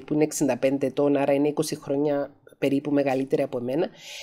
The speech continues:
εκείνη την εποχή υπήρχε ακόμη η κοινοτική ζωή, υπήρχε ακόμη στενή κοινωνική δεσμή και ήταν πιο εύκολο οι γνωριμίες να υποστηριχτούν υγιώς και αρρωστημένος, αλλά και υγιώς από το κοινωνι-, κοινοτικό και κοινωνικό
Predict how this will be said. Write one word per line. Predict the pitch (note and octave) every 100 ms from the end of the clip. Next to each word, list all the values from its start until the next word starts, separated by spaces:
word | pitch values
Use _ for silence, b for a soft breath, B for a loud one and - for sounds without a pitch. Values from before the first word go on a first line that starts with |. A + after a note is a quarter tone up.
| B
εκείνη | B F#3+ E3 G3+ C4+ F#4
την | F#4+ D4+
εποχή | A#3+ E3 D#3+ -
υπήρχε | G3+ - C4+ E4+ - C#4
ακόμη | - G3 F#3+
η | F3+
κοινοτική | - E3 E3 D#3 D#3 - D#3
ζωή, | C#3 C3+ A#2+ A#2+ D3+ - B B B
υπήρχε | B E3+ - C#4+ F4+ - - D4 A#3 - -
ακόμη | F3+ E3+ F#3+ G3 F3+
στενή | - - F#3 G3 A3+
κοινωνική | A3+ G3+ F3 E3 F3+
δεσμή | E3 D3 D#3+ F3+
και | C#4
ήταν | D4+ C4
πιο | G3+ F3+
εύκολο | F3 F#3+ - G3+ G#3+ G#3+ G#3+
οι | G#3+
γνωριμίες | G#3+ G#3+ F#3+ E3 E3 F#3+
να | G#3
υποστηριχτούν | G#3 F#3+ - G#3+ F3 - - F#3
υγιώς | G#3+ E3+ E3 D#3+ G3 G3 - - - - - - - -
και | E4+
αρρωστημένος, | G4+ G4 - F#3+ D#3 C#3+ E3 F3
αλλά | F#3 A3
και | A3+ B3
υγιώς | D#4 A#3+ D#3+ E3 F3+ - -
από | F#3+ F#3+
το | F3+
κοινωνι-, | F3+ E3 D3+ C#3+ C#3+
κοινοτικό | - F3+ D#3+ D#3 - - D3+
και | F3
κοινωνικό | D#3+ D#3 C#3+ C#3 - D3+